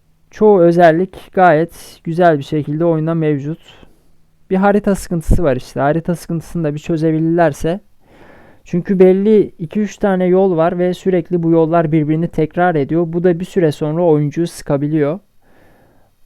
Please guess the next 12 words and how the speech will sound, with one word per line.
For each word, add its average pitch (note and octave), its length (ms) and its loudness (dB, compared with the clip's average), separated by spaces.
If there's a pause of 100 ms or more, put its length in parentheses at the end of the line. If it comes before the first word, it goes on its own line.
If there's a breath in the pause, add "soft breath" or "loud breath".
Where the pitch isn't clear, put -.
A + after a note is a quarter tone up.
(140)
Harita G3 500 -2
olayları F3+ 480 4
birazcık D3+ 400 0
daha D#3+ 260 0 (100)
geliştirilirse D#3 760 -2
yol D3+ 300 0
olayları C3+ 460 0
vesaire C#3+ 540 -2
daha C#3+ 160 0
güzel D3 320 -2
olabilir C#3+ 420 -2
bence. C#3 420 -4